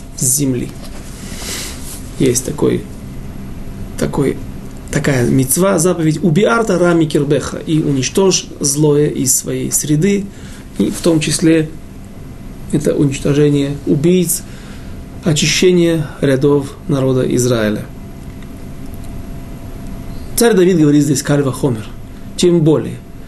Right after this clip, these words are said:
как там в истории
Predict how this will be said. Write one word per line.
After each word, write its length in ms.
как 320
там 360
в 200
истории 720